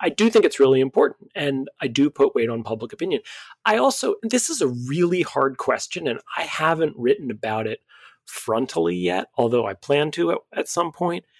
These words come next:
I think this question of how we weight the fact that the bulk of the, of the pandemic costs are falling on people who are voluntarily choosing to expose themselves to it, I think that has to affect our decisions. And the reason why it does is I would flip it.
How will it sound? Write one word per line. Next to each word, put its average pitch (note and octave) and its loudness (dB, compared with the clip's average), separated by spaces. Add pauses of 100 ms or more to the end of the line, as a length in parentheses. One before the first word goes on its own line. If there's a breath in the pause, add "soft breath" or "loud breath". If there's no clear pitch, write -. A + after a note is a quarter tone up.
(360 soft breath)
I F#3 0
think A3+ 0
this - 4
question D#3 0
of B2 -2
how C#3 4
we C3 2
weight A#2 -2
the - -14
fact G2+ -4 (360 soft breath)
that A#2+ -6
the A#2 2
bulk A#2+ 2
of A2 -4
the, A2 -6 (260)
of A2+ -4
the A#2 -4
pandemic A2 -4
costs - -2
are A2 -4
falling A2+ 0
on G#2+ -8
people A#2 -8
who G#2+ -6
are G#2 -4
voluntarily A2 -4
choosing G#2+ -6
to - -14
expose A2 -6
themselves A#2+ -4
to C3+ 4
it, C3 0 (260 loud breath)
I - -4
think D#3+ -4
that B2+ 0 (300)
has C#3 2
to A#2+ 0
affect - -6
our G2 -8
decisions. - -14 (400 loud breath)
And E3+ 0
the E3 2
reason G3+ 4
why D3 4
it B2 2
does C#3+ 4
is A2+ -2
I A2+ 0
would G#2+ -4
flip - 2
it. - -14